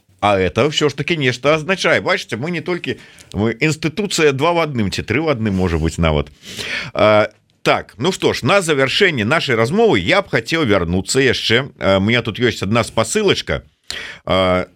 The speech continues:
д-, на жаль, не магу яе зараз перакінуць, але папрашу, а, каб наш крэатыўны эс эм эм-шчык зайшоў на, а, сайт, а, а, ці на Telegram-канал, а, вольнага, а, беларуска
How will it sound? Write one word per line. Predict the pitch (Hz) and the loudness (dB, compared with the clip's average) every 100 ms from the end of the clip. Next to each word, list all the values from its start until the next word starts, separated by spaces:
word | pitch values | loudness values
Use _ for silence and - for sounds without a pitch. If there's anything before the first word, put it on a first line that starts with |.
| _ | _
д-, | 76 95 | -8 -6
на | 92 95 101 | -4 -2 -2
жаль, | 90 117 104 | 0 0 2
не | 101 | 0
магу | 107 107 104 | 0 2 2
яе | 95 90 | 2 4
зараз | 104 98 | 2 0
перакінуць, | - 104 107 - 110 92 | 0 0 0 0 -2 0
але | 98 95 | 0 0
папрашу, | 104 107 104 - 117 101 - | -2 -2 -2 0 2 2 2
а, | 92 90 87 | 0 2 0
каб | - 98 - 95 92 95 | 0 0 0 0 2 2
наш | 104 - - - - _ | 0 -2 -8 -14 -20 _
крэатыўны | 107 117 117 135 117 107 | 0 0 0 0 4 4
эс | 101 120 | 2 2
эм | 120 120 | 0 0
эм-шчык | 101 - 87 | 0 -2 0
зайшоў | 92 113 - 120 104 | 0 0 2 2 4
на, | 101 98 90 - - _ | 4 2 0 -4 -18 _
а, | 92 95 92 | 2 4 4
сайт, | - 127 123 104 90 - 101 | 0 2 4 2 -2 -4 0
а, | 98 95 98 104 | 4 4 2 2
а, | 98 90 | 2 2
ці | - 107 | 0 -2
на | 95 | 0
Telegram-канал, | 110 104 110 101 101 104 101 90 - - _ | 0 0 0 0 -2 2 2 2 -2 -12 _
а, | 90 90 | 0 2
вольнага, | 107 123 104 92 95 92 - | 2 2 2 2 2 0 -2
а, | 95 90 | 0 0
беларуска | 90 101 107 - 98 92 | 2 2 0 0 0 0